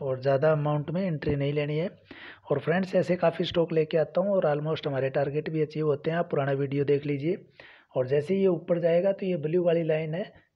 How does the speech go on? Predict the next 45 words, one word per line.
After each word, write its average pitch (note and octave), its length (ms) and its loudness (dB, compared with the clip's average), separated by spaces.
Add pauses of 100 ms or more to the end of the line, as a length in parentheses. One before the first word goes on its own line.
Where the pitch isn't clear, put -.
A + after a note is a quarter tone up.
इसको D#3 240 -2
रेड C#3+ 280 2
को - 160 -2
जो C#3+ 140 0
है F#3 160 2 (200)
क्रॉस D3+ 280 0
करेगी, D#3 380 0
यहाँ B2+ 180 -4
पे C#3+ 160 -2
कट C#3+ 220 -4
करेगी D3+ 320 -4
और F3 100 -4
उसके D#3+ 240 -4
बाद C#3 220 -2
में C#3+ 100 -6
इसमें D3+ 300 -8 (380)
ज़बरदस्त C#3+ 600 0
तेज़ी C#3 340 -2
आएगी। C#3 340 -2 (580)
तो C#3 100 0
आप D3+ 200 2
इसी D3 200 -4
हिसाब C#3+ 280 0
से G3+ 200 -4
दस D#3+ 220 -2
से E3 100 -2
पन्द्रह D#3 260 -4
परसेंट C3+ 320 -10
के D3 100 -10
टारगेट C3+ 380 -4
के D3 100 -8
हिसाब B2 240 -4
से E3 140 -8
एंट्री C#3+ 260 -6
ले C3 160 -4
सकते C3+ 320 -10
हैं। F3 140 -10 (460)
और C3+ 140 2
वैसे D3+ 280 0
फ्रेंड्स, F#3 340 -2
स्विंग E3+ 240 -4
ट्रेडिंग E3+ 320 -4
के F3 120 -4
स्टॉक D#3+ 320 -4
हैं, F3 140 -8